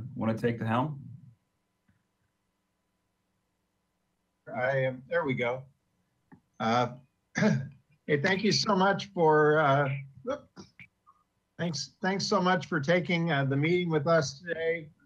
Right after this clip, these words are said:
Speaker 2: Uh, we are, <laughs> it's been a long time since we've been back in front of historic landmarks. The last time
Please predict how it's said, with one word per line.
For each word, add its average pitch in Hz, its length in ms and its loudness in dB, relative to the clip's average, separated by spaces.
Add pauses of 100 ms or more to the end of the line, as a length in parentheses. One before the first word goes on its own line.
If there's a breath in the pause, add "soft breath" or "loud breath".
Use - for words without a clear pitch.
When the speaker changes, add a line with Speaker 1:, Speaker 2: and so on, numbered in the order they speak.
(100)
Speaker 2:
Uh, 117 220 -6
we 131 160 2
are, 120 420 2 (200)
<laughs> - 220 -20
it's 139 420 0
been 208 180 4
a 160 60 6
long 170 280 6
time 139 380 2
since 131 300 -4
we've 135 140 -4
been 131 140 0
back 131 300 4
in 131 80 -4
front 123 320 -4
of 110 100 -8
historic 120 460 -4
landmarks. 139 640 0
The 156 60 -6
last 143 360 2
time 139 400 0